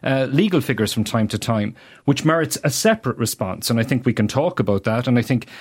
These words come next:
the Oireachtas is taking this seriously and is setting up a task force to look at questions in security. But I, I think that this is the wrong measure.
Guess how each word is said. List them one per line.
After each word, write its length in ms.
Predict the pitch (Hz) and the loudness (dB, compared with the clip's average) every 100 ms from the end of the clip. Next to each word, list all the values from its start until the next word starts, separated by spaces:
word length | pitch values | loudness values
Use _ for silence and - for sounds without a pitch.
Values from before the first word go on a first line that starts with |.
| - - | -20 -4
the 80 | 117 | 0
Oireachtas 580 | 117 123 135 135 127 - | 2 2 0 0 0 0
is 180 | 123 | -2
taking 380 | - 123 113 110 | 0 -2 2 2
this 140 | 107 - | 2 2
seriously 640 | 120 117 123 - 131 131 | 2 2 0 0 0 0
and 200 | - 117 | 0 0
is 100 | 113 | 2
setting 260 | 131 117 110 | 0 0 -2
up 80 | |
a 60 | 120 | -4
task 340 | - 127 117 | -2 -2 -2
force 220 | - 120 - | -2 -2 0
to 100 | 120 | 0
look 240 | 123 131 | 0 0
at 80 | 127 | -2
questions 440 | 127 117 117 104 | -2 -2 -4 -6
in 60 | 113 | -6
security. 540 | - - 196 151 117 - - - - - | -6 -2 0 0 -2 -6 -10 -18 -12 -4
But 180 | 151 165 | 0 0
I, 180 | 156 | 0
I 40 | 156 | 0
think 240 | 190 139 | 0 0
that 180 | 151 - | -2 2
this 200 | 190 196 | 2 4
is 160 | 170 127 | 2 4
the 100 | 151 | 2
wrong 520 | 131 151 151 131 120 | 4 2 4 2 4
measure. 420 | 123 117 101 - | 2 2 -2 -4